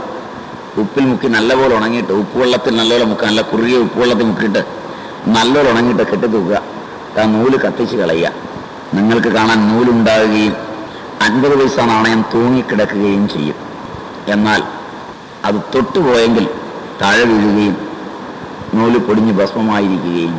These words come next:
ചെയ്യും. മനസ്സിലായില്ല? പരീക്ഷിച്ച് നോക്കിയൊന്നേ. അതിനെപ്പറ്റി നമ്മൾ തർക്കിച്ച് തീരുമാനിക്കണ്ട. വീട്ടിൽ പോയി പരീക്ഷിക്കുക. ഒരു പത്ത് പൈസ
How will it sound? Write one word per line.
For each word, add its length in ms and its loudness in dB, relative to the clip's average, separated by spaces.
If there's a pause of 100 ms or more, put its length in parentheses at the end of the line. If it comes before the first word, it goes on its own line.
ചെയ്യും. 200 -10 (420)
മനസ്സിലായില്ല? 480 -6 (580)
പരീക്ഷിച്ച് 400 -2
നോക്കിയൊന്നേ. 320 2 (380)
അതിനെപ്പറ്റി 320 2
നമ്മൾ 220 4
തർക്കിച്ച് 340 2
തീരുമാനിക്കണ്ട. 480 4
വീട്ടിൽ 180 4
പോയി 140 4
പരീക്ഷിക്കുക. 280 4
ഒരു 100 4
പത്ത് 160 2
പൈസ 120 4